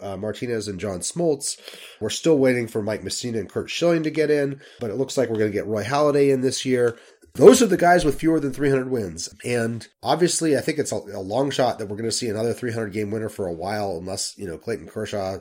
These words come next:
can stay exceptionally healthy, where he has not over the last few years,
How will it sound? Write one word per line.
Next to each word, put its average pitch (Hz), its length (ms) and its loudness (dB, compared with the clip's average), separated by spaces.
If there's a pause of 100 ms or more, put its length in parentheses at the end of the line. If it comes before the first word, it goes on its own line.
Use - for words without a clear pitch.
(100)
can 85 380 -12 (100)
stay 107 340 -2
exceptionally 104 680 -4
healthy, 98 420 -6 (380)
where 95 160 -4
he 90 100 -8
has 87 220 -8
not 117 260 -2
over 95 100 -10
the 95 60 -10
last 92 320 -8
few 95 160 -12
years, 87 420 -8